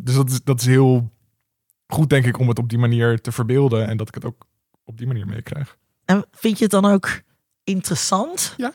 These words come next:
Speaker 1: tuurlijk. Ja, tuurlijk.
Speaker 2: <laughs> Nou ja, maar dat is wel, ehm, eh, ik heb dit volgens mij wel eens vaker, eh, gezegd in deze podcast. We hadden al een tijd geleden,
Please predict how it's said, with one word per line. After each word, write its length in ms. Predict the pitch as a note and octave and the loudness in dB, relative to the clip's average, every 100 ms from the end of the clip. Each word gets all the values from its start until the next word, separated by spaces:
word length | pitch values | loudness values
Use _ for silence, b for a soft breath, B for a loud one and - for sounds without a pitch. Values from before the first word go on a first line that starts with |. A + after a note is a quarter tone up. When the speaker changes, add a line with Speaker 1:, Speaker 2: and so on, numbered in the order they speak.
| _ _ | _ _
Speaker 1:
tuurlijk. 360 | D#4+ G#3+ F#3 - F#3+ | 0 0 2 0 0
Ja, 120 | - | 0
tuurlijk. 440 | G#3+ C#4 G3 G3+ | 2 2 2 2
Speaker 2:
<laughs> 600 | D#3+ - - - - G3+ - - | 0 -2 -6 -6 -8 -10 -12 -6
Nou 140 | C#4+ C#4+ | -2 -2
ja, 40 | |
maar 100 | C#4 | -2
dat 120 | C#4 | -4
is 120 | D4+ A#3+ | -2 0
wel, 480 | B3+ C4+ D4 C#4+ | 2 4 2 0
ehm, 460 | - A#3 A3+ A#3 A3+ A#3+ A#3+ - | 0 2 2 2 -2 -4 -8 -6
eh, 180 | G#3 G#3+ | -4 -2
ik 80 | - | -4
heb 100 | G#3+ | -2
dit 280 | A3+ - - | -2 -4 -8
volgens 300 | G3 - A3+ | -8 -6 -2
mij 120 | A3+ | 0
wel 80 | G#3+ | 2
eens 120 | G#3+ | 2
vaker, 420 | - G#3+ G#3+ G#3+ - B B B | 2 0 2 0 0 B B B
eh, 140 | G3 | 0
gezegd 300 | F#3+ G3 G#3+ | 0 0 0
in 60 | G#3+ | 2
deze 240 | G3+ G3+ - _ _ | 2 2 -4 _ _
podcast. 420 | - - F#3+ F#3+ | -6 -4 -2 0
We 60 | F#3+ | 2
hadden 300 | G3+ G3+ G3 _ _ | 2 0 -2 _ _
al 380 | - G#3+ G#3+ G3+ | -8 -4 -2 -2
een 160 | G3+ F#3 | -2 -4
tijd 240 | G3+ G#3+ | -4 -4
geleden, 640 | - F#3+ G3 G3 G3 F3+ | -2 0 0 2 2 2